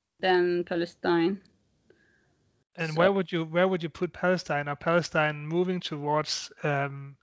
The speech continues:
Speaker 2: a, uh, society that is more open-minded and more, uh, open to, to equal opportunities, or is it somewhere in the middle, or?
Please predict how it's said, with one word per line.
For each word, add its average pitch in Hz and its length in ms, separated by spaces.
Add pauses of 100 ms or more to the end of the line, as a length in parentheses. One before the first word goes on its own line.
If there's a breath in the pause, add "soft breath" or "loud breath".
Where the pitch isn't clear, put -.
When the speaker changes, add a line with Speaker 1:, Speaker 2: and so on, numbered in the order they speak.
(160)
Speaker 2:
a, 139 480
uh, 135 40
society 156 580
that 147 140
is 139 220
more 151 500
open-minded 175 720
and 135 260
more, 147 520
uh, 139 240 (240)
open 151 300
to, 143 320 (460 loud breath)
to - 200
equal 170 300
opportunities, 175 760
or 156 140
is 143 160
it - 300 (340)
somewhere 156 380
in 151 80
the 151 60
middle, 160 400
or? 135 340